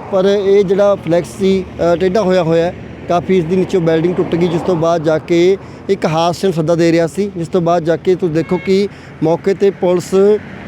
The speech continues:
ਪਹੁੰਚ ਗਈ, ਟ੍ਰੈਫਿਕ, ਤਾਂ ਇਹਨਾਂ ਧਿਆਨ 'ਚ ਅਸੀਂ ਲਿਆਏ ਸੀ। ਤਾਂ ਸਿੰਗਲਾ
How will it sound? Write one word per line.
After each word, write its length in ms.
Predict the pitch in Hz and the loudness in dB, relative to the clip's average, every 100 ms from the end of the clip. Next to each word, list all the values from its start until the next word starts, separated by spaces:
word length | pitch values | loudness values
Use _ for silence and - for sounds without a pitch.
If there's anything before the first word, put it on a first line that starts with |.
| - - | -12 -2
ਪਹੁੰਚ 280 | 175 202 196 | 0 0 -2
ਗਈ, 100 | 220 | -2
ਟ੍ਰੈਫਿਕ, 380 | 196 196 196 202 190 - - | 2 0 0 -4 -6 -6 -2
ਤਾਂ 100 | 175 | 0
ਇਹਨਾਂ 180 | 185 202 | 0 0
ਧਿਆਨ 200 | 208 180 | 0 0
'ਚ 100 | 165 | -2
ਅਸੀਂ 160 | 165 185 | -2 0
ਲਿਆਏ 220 | 175 175 | 0 0
ਸੀ। 160 | 156 190 | -2 -4
ਤਾਂ 140 | 185 | -4
ਸਿੰਗਲਾ 440 | - 170 175 180 | 0 2 2 2